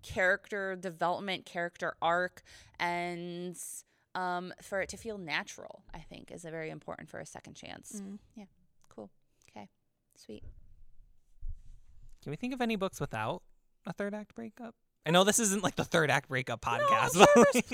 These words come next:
Speaker 2: there's plenty, I'm sure. It's just,
Speaker 3: Yeah.
Speaker 2: I do think it's a really popular kind of cl-, climax
Speaker 3: Yeah.
Speaker 2: people can use in romance. I know. Ha, ha, ha. <coughs> Sorry, I saw Jackie smirk at me.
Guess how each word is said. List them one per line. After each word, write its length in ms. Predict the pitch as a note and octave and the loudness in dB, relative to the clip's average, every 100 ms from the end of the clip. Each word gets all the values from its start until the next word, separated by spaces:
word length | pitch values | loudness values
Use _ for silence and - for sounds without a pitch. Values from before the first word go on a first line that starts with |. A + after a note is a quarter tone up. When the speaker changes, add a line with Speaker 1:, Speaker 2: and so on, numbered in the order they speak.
| A#3+ | 0
Speaker 2:
there's 140 | A#4+ | 0
plenty, 420 | G#4+ A3 G3 A3 | -2 -2 -2 -4
I'm 120 | - G#3+ | -6 -6
sure. 340 | - E3+ F3+ | -6 -4 -4
It's 200 | G3 G#3 | -6 -6
just, 180 | - B3 - | -6 -8 -8
Speaker 3:
Yeah. 200 | - A2 | -6 0
Speaker 2:
I 80 | - | 0
do 160 | D4+ F4 | 2 2
think 160 | F4 | 2
it's 120 | F4 F4 | 2 2
a 60 | C4+ | 0
really 200 | C#4 C4 | -2 -2
popular 680 | - A3+ B3+ C4 G#3 F#3 F3+ _ _ _ _ _ | 0 2 4 2 2 -2 -8 _ _ _ _ _
kind 180 | - B3+ | -2 -2
of 120 | A#3+ - | -2 -6
cl-, 220 | - G3 - | -8 -8 -10
climax 800 | - F#3 G3 G#3 G#3 - - - _ | -8 -6 -4 -6 -6 -12 -14 -20 _
Speaker 3:
Yeah. 200 | C3 G#2+ | -12 -12
Speaker 2:
people 260 | G#2+ A3+ A#3+ | -8 -4 -2
can 180 | C#4+ B3+ | -2 -6
use 160 | B3+ | -6
in 100 | B3 | -6
romance. 320 | A#3+ A#3+ A#3+ | -4 -4 -6
I 80 | A3+ | -6
know. 160 | F#3+ G2 | -8 -10
Ha, 300 | - F#3+ G3+ | -12 -14 -14
ha, 80 | - - | -16 -16
ha. 120 | - - A#4 - C6+ C6+ C6+ B5+ A5+ C6+ - - - - C5+ | -16 -2 0 0 -2 -4 -6 -8 -14 -18 -20 -20 -20 -2 4
<coughs> 360 | - - - | 4 4 0
Sorry, 240 | E4 - F#3 | 0 2 2
I 40 | |
saw 200 | A3+ G#3+ | 4 4
Jackie 280 | G#3+ G3 - | 4 2 0
smirk 300 | - E3+ G3+ | -6 -6 -6
at 80 | F#3 | -6
me. 140 | E3 | -8